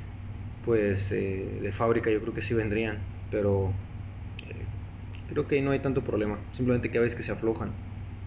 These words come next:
porque ahí, pues, eh, es un, un proceso diferente el, en el cual esos, eh, tornillos se integran, porque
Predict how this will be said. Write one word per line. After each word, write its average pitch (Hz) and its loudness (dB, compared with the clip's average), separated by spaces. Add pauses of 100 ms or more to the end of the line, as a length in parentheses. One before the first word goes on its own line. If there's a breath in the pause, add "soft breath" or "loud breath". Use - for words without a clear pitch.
(240)
porque - 0
ahí, 107 4
pues, 104 0
eh, - -4 (260)
es 113 -4
un, 135 2 (1400 loud breath)
un 131 -2
proceso 143 4
diferente 120 4 (760)
el, 104 2
en 101 2
el 98 2
cual 113 4
esos, 110 2
eh, 104 0
tornillos 104 2
se 98 0
integran, 113 2
porque 98 -2